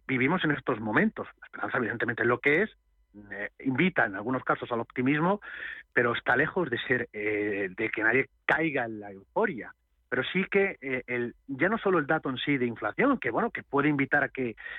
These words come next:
eh, pensemos o imaginemos o incluso hasta fantaseemos con la posibilidad de que los bancos centrales, aunque sigan subiendo los tipos de interés, pero cada vez queda menos para que se alcance el techo de esas subidas y en cambio además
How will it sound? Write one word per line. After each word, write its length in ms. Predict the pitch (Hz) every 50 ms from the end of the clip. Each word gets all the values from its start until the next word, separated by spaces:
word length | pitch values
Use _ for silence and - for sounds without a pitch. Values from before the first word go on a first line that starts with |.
| - _ _ -
eh, 80 | - - - 127 117 -
pensemos 640 | 175 165 156 139 - - 208 220 208 160 120 110 - _ _ _ _ _ _ _ _ _ -
o 120 | 147 151
imaginemos 580 | 147 143 135 - - 135 160 214 226 185 139 - -
o 80 | 165 160
incluso 320 | 160 - 196 180 - 175
hasta 220 | 147 - 170 143
fantaseemos 760 | - - 147 139 139 - - 131 - - 143 156 185 214 214 -
con 140 | - 156
la 80 | 147 139
posibilidad 500 | 127 - 135 - 127 120 120 123 139 160 - - - - - - _ -
de 100 | 127 117
que 80 | - 120
los 120 | 117 110
bancos 260 | 135 147 147 180 170
centrales, 320 | - 170 - 208 208 156 - - _ -
aunque 520 | 135 143 147 143 143 143 135 - - 127 - - -
sigan 360 | 170 202 196 180 117 110 98 - -
subiendo 380 | - 82 - 110 113 123 120 135
los 160 | 131 120 -
tipos 240 | - 139 127 - 143
de 60 | 139
interés, 320 | 143 139 - 151 160 175 - - - - - - -
pero 220 | - 143 143 147 -
cada 260 | - 147 143 143 151
vez 120 | 180 175 - - -
queda 300 | - 180 170 170 170 - _ _ -
menos 520 | 131 127 135 151 175 165 151 147 147 156 - - _ - - - _ -
para 200 | - 120 123 117
que 160 | - - 123
se 100 | - -
alcance 360 | 120 113 - 139 147 139 - 147
el 140 | 127 113
techo 380 | - - 139 127 - - 147 135
de 80 | 117 117
esas 200 | - - 120 -
subidas 440 | - 131 123 139 135 123 139 156 - - - - - - - -
y 100 | 165 160
en 100 | 160 151
cambio 300 | - 190 190 196 196 190
además 340 | 175 175 170 175 175 175